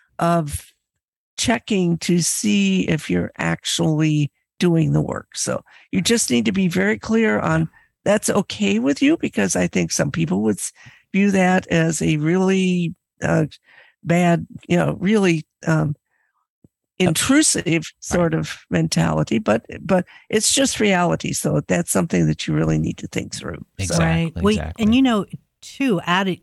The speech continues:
Speaker 3: adding to that, um, we have had lots of conversations about employers not giving really good job descriptions.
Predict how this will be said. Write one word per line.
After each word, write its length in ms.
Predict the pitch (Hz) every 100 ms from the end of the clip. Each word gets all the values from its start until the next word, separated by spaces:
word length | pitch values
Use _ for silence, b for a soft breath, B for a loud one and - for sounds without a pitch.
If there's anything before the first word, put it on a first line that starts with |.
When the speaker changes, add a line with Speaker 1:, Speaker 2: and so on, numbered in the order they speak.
| -
Speaker 3:
adding 340 | 180 214 233 202
to 120 | 185
that, 400 | 151 151 151 - _ _ _ _ _
um, 340 | 180 165 160 156 -
we 180 | 180
have 300 | 190 175 156
had 220 | - 190 165
lots 320 | 175 190 -
of 100 | -
conversations 840 | 226 170 - 196 185 180 160 151 -
about 520 | 170 170 160 160 - b b b
employers 720 | 185 165 - 190 185 175 170 175
not 500 | 170 170 175 - 170
giving 580 | 185 170 170 170 165 160 b b b _
really 560 | 175 160 160 175 170 175
good 480 | 147 180 175 160 151 _ _ -
job 440 | - 160 156 160
descriptions. 960 | 202 - - 214 - 262 254 269 -